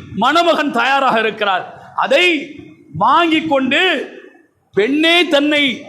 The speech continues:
நான் உங்களுக்கு தாரை வார்த்துக் கொள்கிறேன்" என்று சொல்லிவிட முடியுமா? இல்லை, சொல்ல முடியாது. அதை அல்லாஹ் திருக்குரானிலே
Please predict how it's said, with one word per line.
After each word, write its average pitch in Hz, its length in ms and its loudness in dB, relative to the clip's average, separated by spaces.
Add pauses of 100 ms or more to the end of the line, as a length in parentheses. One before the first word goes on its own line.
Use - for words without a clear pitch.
நான் 294 180 0
உங்களுக்கு 294 500 0
தாரை 311 320 2
வார்த்துக் 285 400 -2
கொள்கிறேன்" 254 440 0 (300)
என்று 277 720 0
சொல்லிவிட 302 460 0
முடியுமா? 262 380 2 (460)
இல்லை, 233 260 0
சொல்ல 247 260 2
முடியாது. 214 420 0 (340)
அதை 190 180 0
அல்லாஹ் 247 380 0
திருக்குரானிலே 269 640 0